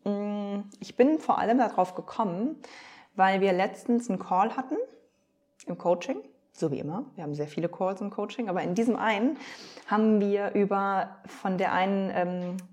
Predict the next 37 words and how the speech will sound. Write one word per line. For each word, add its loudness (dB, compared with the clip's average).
Kundin, 4
ich -4
hatte -2
ihr -4
so -10
eine -6
Hausaufgabe 4
gegeben 8
und 0
dann -4
hat -12
sie -2
das -10
gemacht, 4
hat -12
sie -14
es -16
überlegt 8
und -2
dann 2
kam 0
sie 0
mit -4
ihren -4
<laughs> -4
Hausaufgaben 2
wieder 0
zurück 0
in -2
den -4
Call -6
und -6
dann -8
haben -6
wir 0
darüber -4
gesprochen. -8